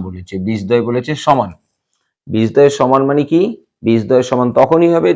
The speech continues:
যখন নিরূপকের মানটা শূন্যর সমান হবে। তাহলে এই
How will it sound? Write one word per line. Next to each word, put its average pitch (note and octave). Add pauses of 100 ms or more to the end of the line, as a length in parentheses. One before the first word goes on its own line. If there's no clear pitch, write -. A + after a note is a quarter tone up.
যখন B2 (120)
নিরূপকের C3
মানটা A#2+ (160)
শূন্যর C3 (500)
সমান C#3
হবে। F2+
তাহলে A#2+ (120)
এই D#3